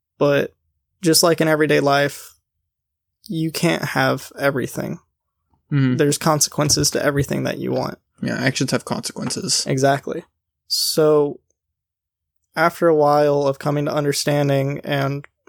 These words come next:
Speaker 1: trying around different things, you come to realize that you don't need all of those crazy big things.
Speaker 2: Mm-hmm.
Speaker 1: You just need to find what makes you happy.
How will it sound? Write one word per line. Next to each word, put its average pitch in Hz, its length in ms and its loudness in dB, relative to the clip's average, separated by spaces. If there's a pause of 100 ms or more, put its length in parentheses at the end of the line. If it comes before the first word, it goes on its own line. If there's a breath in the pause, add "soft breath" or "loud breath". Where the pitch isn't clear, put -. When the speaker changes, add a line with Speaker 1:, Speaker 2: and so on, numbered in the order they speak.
Speaker 1:
trying 151 400 2
around 143 320 4
different - 320 -2
things, 147 420 -4
you 147 100 0
come 151 200 -2
to 143 80 -2
realize 147 540 0
that 143 260 0 (920)
you 160 180 0
don't 165 280 0
need 143 440 0 (420)
all 131 300 2
of 135 160 -4 (320)
those 156 320 2
crazy 139 640 0
big 139 340 0
things. 135 520 -4 (580)
Speaker 2:
Mm-hmm. 143 340 0 (160)
Speaker 1:
You 160 100 4
just 156 200 2
need 156 100 2
to 147 60 2
find 147 460 2 (260)
what 156 380 -2
makes 151 360 -4 (240)
you 165 380 0
happy. 151 560 -8